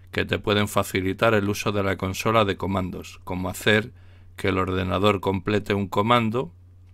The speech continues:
que termine de escribirlo, escribiendo el, el comienzo del comando,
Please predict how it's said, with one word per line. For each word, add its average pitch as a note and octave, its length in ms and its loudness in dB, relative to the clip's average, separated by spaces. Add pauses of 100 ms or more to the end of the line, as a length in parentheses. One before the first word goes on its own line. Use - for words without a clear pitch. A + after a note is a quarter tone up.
(1200)
que G2+ 120 2
termine G2 460 0
de G2 100 2
escribirlo, A#2 640 4
escribiendo G2+ 720 2
el, G2 300 -2
el G2 220 0
comienzo G#2 500 2
del G2+ 180 0
comando, A#2+ 560 -2